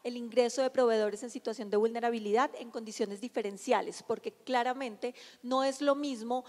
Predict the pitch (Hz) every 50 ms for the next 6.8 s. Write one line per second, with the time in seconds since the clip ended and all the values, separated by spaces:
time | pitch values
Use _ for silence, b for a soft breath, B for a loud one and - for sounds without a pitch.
0 | B B B - 247 240 240 226 220 214 226 220 214 208 247 240 240 247 240 240
1 | - 254 247 254 247 233 214 208 202 202 - B B B B _ _ _ _ -
2 | 185 240 277 262 254 247 247 240 247 254 262 262 247 - - 185 180 220 202 -
3 | 196 208 196 - 247 247 277 294 285 - 320 277 262 254 262 - 262 254 233 208
4 | 208 208 - 262 247 240 240 254 254 - 269 254 - 240 - - 233 214 208 202
5 | 196 190 - 240 226 226 220 - 240 226 214 202 202 - 214 202 - 240 240 226
6 | 226 226 233 247 240 - 285 269 - 320 254 - - 262 269 -